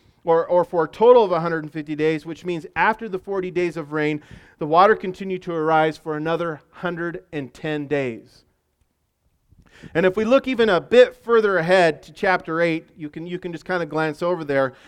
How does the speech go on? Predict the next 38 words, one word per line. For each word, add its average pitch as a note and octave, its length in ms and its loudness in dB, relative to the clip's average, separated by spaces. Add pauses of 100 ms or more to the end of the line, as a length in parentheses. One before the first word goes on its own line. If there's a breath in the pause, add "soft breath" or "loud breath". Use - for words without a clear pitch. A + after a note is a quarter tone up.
(140 loud breath)
But F3 120 0
in E3 100 -4
verses F#3 320 -2
three C4+ 280 -8
through G#3+ 180 -8
six, A3 340 0
we E3+ 80 -8
see B3+ 300 -6
that F3+ 180 0
at E3+ 100 -8
the D#3+ 80 -20
time, G3 400 -2
or D#3+ 60 -4
we're E3+ 160 -4
told A3 400 2
that F3 140 0
at F#3 100 -2
the F3 80 -10
time A#3 440 -2
that G3 180 -6
the F3+ 100 -4
ark F#3+ 320 0
came F#3+ 220 -6
to E3+ 100 -12
rest F#3+ 400 0 (340 loud breath)
on E3 140 0
the, E3 240 -2
on F3 120 -2
the D#3 100 -4
top A3+ 320 2
of A3 100 -4
the G3 60 -2
mountains F3+ 560 -2
or D3 180 -4
on E3+ 140 0
a D3+ 80 -4
peak, A#3 400 -8
uh, - 40 -8